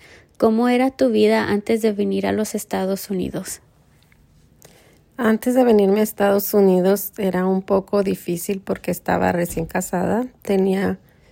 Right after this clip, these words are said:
Speaker 2: un año y, un año de casada, entonces tenía una hija y, este, estaba embarazada por segunda me-, segunda vez y estábamos pasándolo muy difícil económicamente,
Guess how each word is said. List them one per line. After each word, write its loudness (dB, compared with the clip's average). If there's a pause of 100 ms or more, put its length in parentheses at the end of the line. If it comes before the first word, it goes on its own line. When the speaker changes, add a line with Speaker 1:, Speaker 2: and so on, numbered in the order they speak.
(360)
Speaker 2:
un 2
año 6
y, 4
un 4
año 6
de 4
casada, 0
entonces -4
tenía 0
una 4
hija 2 (960)
y, 4
este, 4
estaba 2
embarazada 0
por -6
segunda 0
me-, 0
segunda 0
vez 0 (680)
y 0 (120)
estábamos 2
pasándolo 0
muy 2
difícil -2 (140)
económicamente, 4